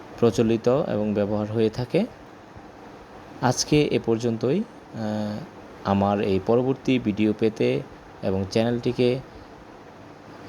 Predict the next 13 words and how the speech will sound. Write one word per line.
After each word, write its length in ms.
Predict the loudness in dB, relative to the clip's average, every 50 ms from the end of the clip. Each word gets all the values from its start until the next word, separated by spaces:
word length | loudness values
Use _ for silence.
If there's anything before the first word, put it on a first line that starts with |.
| -18 -16 -16 -6 0 2
ডেভেলপ 380 | 4 4 4 4 2 2 0 -2 -2
করতে 420 | -4 -4 -4 -2 0 0 0 0 0 -4 -12 -18 -20 -20 -14 -8
লাইক 400 | -4 2 4 4 4 4 2 0 -2 -4 -2
দিয়ে, 280 | 0 2 2 0 -2 -4 -12 -16 -20 -20 -16 -6
কমেন্ট 320 | -4 -2 -2 -2 -2 -2 2
করে 220 | 2 4 4 4 0 -2 -2
আমাদের 280 | -2 -2 -2 0 -2 -2
সঙ্গেই 380 | -2 -2 -4 -2 0 0 -2 -2
থাকুন। 380 | -4 -6 -8 -8 -8 -4 2
ধন্যবাদ 340 | 2 4 4 4 2 2 0
সবাইকে 400 | -2 -4 -4 -2 -4 -4 -6 -10 -12 -12 -18 -20 -20 -8 -4
এবং 240 | -2 -2 -2 -2 -4
সাবস্ক্রাইব 500 | -2 -2 -2 -2 -2 0 2 2 2